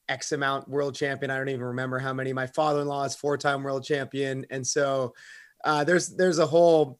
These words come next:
flurry of, uh, of champion kayakers in the family.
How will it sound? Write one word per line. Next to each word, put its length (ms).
flurry 380
of, 200
uh, 360
of 100
champion 400
kayakers 560
in 80
the 80
family. 260